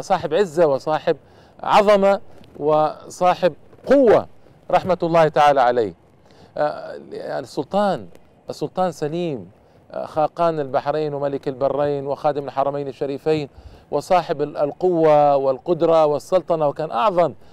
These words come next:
سلاطين زمانه، ينقلب، آه، مع هذا العالم الكبير إلى أليف وديع. وما عرفنا هذا من سلطان سليم، ما عرفناه إلى صاحب سيف وصاحب بطش،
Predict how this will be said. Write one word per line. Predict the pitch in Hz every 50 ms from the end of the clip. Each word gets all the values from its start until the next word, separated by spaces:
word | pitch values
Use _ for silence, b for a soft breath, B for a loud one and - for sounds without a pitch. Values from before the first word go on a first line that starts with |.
| b b b _
سلاطين | - - 165 165 160 - 185 185 175
زمانه، | 139 165 160 160 160 156 147 143 135 147 160 185 - _ _ _ _ b b b b b b -
ينقلب، | 151 151 147 - - 208 214 208 175 - - - - - - _ _ 135
آه، | 135 131 127 123 120 120 127 123 120 113 - 131 127
مع | 147 151 156 151
هذا | 143 147 180 202 180 170 151
العالم | 131 131 151 170 165 143 131 131
الكبير | 117 - 147 135 143 165 185 208 254 - _ _ -
إلى | 170 165 165 165 170 - _ _ -
أليف | 151 151 170 185 180 - 175
وديع. | 143 135 131 127 143 185 190 - - - _ _ b b b b b b b
وما | - 349 370
عرفنا | 254 240 233 185 165 190 180 185 185
هذا | 160 165
من | 156 147
سلطان | - 170 147 - 165 151 127
سليم، | - 156 139 143 143
ما | 170
عرفناه | 202 214 190 165 190 190 190 185
إلى | 165 151
صاحب | - - 156 - 151 131
سيف | - - 175 170 151 - - b b b b b b b b b -
وصاحب | 127 135 - - 165 165 - 143 123
بطش، | 160 160 - - - - -